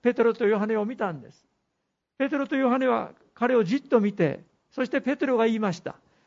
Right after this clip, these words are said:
「金銀は私にはない。しかし私にあるものをあげよう。ナザレのイエス・キリストの皆によって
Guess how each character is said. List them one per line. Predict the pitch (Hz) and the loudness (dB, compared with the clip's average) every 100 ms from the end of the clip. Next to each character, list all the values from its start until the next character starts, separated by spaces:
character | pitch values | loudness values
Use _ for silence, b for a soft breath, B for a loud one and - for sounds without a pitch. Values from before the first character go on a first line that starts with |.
| _ _ | _ _
「金 | - 302 311 | 2 2 2
銀 | 285 320 254 | -2 0 4
は | 226 | 4
私 | 202 214 220 - 247 | 4 4 2 0 2
に | |
は | 233 214 | 2 4
な | 214 | 2
い。 | 170 | 2
し | - | -2
か | - 262 | 0 0
し | 269 | 2
私 | 240 262 262 269 | 2 4 2 2
に | 262 | 4
あ | 254 | 4
る | 277 | 4
も | 269 | 4
の | 254 | 6
を | 247 | 6
あ | 226 | 6
げ | 226 | 4
よ | 214 | 4
う。 | 160 | 2
ナ | 180 247 | 4 6
ザ | 269 | 6
レ | 269 262 | 4 4
の | 254 | 4
イ | 254 | 4
エ | |
ス・ | 254 - | 2 -4
キ | - 269 | -2 2
リ | 262 | 2
ス | |
ト | - | 2
の | 240 | 4
皆 | 233 254 | 6 4
に | 262 | 6
よ | 247 | 4
っ | |
て | 247 - 233 | 4 4 4